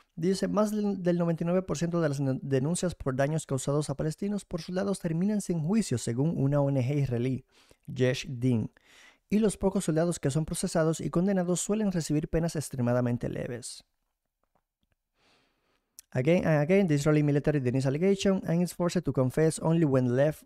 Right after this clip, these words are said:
with no other choice. Una vez y una vez y una vez más, el cuerpo de Israel, el, el cuerpo militar de Israel, de Israel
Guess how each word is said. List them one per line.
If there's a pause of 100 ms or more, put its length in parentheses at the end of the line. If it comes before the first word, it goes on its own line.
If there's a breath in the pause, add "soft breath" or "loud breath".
with
no
other
choice. (400 loud breath)
Una
vez
y
una
vez
y
una
vez
más,
el
cuerpo
de
Israel,
el, (160)
el
cuerpo
militar
de
Israel, (200)
de
Israel